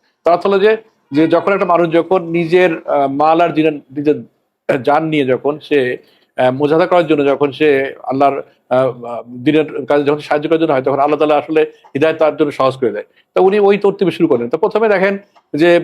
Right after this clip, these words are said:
এই লোকগুলো কিন্তু আপনার, আহ, স-, আসে নাই, তাদেরকে বিভিন্নভাবে আপনার সাথে সাথে উলফত পয়দা করে, মহব্বত পয়দা করে করে এই লোকগুলোকে আস্তে আস্তে উনি, আহ,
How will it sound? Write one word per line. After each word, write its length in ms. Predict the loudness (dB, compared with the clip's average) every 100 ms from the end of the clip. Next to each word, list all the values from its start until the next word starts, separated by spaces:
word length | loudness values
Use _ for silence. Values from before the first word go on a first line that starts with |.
| 2
এই 80 | 2
লোকগুলো 460 | 2 0 2 2
কিন্তু 240 | 2 0 0
আপনার, 260 | 0 0
আহ, 680 | 0 -4 -4 0 2 0 -6
স-, 120 | -2
আসে 360 | 0 2 0 0
নাই, 180 | -4 -6 -2
তাদেরকে 320 | -2 2 2
বিভিন্নভাবে 680 | 2 2 2 2 2 2 0 -10 _
আপনার 220 | -2 0
সাথে 200 | 0 0
সাথে 440 | 0 0 2 2 0 _ 0
উলফত 260 | 2 2
পয়দা 200 | 2 2
করে, 160 | 2 0
মহব্বত 340 | 0 0 -2 0
পয়দা 180 | 0
করে 200 | 2 0
করে 220 | 2 0 0
এই 100 | -2
লোকগুলোকে 420 | 0 0 0 2
আস্তে 220 | 0 0
আস্তে 180 | -2 0
উনি, 200 | -2 -2
আহ, 800 | -4 _ _ -2 -2 -4 -14 -6